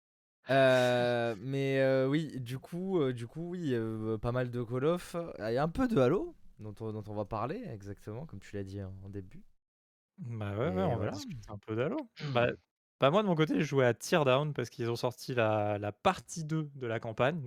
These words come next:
Speaker 2: mais la partie finale, hein, partie deux et partie finale. Et, euh, alors pour ceux qui connaissent pas, euh, Teardown, c'est un petit jeu indé en voxel. Enfin, un petit jeu indé, un tr-, quand même, euh, très quali quand même comme jeu indé.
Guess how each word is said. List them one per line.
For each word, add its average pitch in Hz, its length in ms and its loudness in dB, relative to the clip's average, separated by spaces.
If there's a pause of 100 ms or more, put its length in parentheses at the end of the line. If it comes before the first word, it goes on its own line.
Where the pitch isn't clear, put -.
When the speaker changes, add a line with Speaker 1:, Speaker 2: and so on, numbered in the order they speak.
Speaker 2:
mais 113 100 2
la 110 80 6
partie 113 220 -6
finale, 123 320 0
hein, 107 100 -4
partie 113 240 -4
deux 123 120 0
et 117 40 0
partie 113 260 -6
finale. 120 360 -6 (840)
Et, 120 220 4
euh, 110 720 4
alors 117 120 2
pour 127 100 0
ceux 170 100 -2
qui - 40 -12
connaissent 139 260 -2
pas, 143 200 2
euh, 113 120 0
Teardown, 123 520 -2
c'est - 260 -6
un 107 360 -2
petit - 260 -10
jeu 135 200 2
indé 151 540 2
en 120 360 2
voxel. 156 420 -2
Enfin, - 640 -2
un 120 160 2
petit 120 200 0
jeu 127 60 4
indé, 127 180 4
un 104 120 0
tr-, 113 400 -2 (140)
quand 131 100 -2
même, 143 160 -4
euh, 104 380 -6
très - 180 0
quali 156 280 0
quand 127 120 -2
même 117 120 -4
comme 117 200 -6
jeu 113 100 -4
indé. 123 260 -2